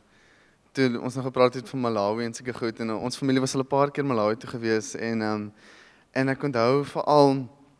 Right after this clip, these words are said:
ek het dit actually nog nie gedeel met ons kamergroep nie, maar toe, ehm, toe ek nou net daar gesit en toe onthou ek het, en ek soos, "Oh, wow." Ehm, ons was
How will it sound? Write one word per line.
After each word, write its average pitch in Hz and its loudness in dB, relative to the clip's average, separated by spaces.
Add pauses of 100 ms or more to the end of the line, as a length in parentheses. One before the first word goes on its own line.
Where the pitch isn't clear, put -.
(280)
ek 139 -8
het 139 0
dit 123 2
actually 127 0
nog 123 -4
nie 139 -8
gedeel 120 0
met 120 -4
ons 113 -10
kamergroep 113 -6
nie, 110 -6
maar 104 -2 (120)
toe, 110 -6 (160)
ehm, 107 -6
toe - -18
ek - -8
nou 127 -2
net 139 2
daar 123 8
gesit - -6
en 123 -6
toe 127 -4
onthou 113 -2
ek 151 -2
het, 110 -10
en 107 -10
ek 110 -14
soos, - -12
"Oh, 117 -6
wow." 101 2 (580)
Ehm, 107 -2
ons 113 -2
was 127 2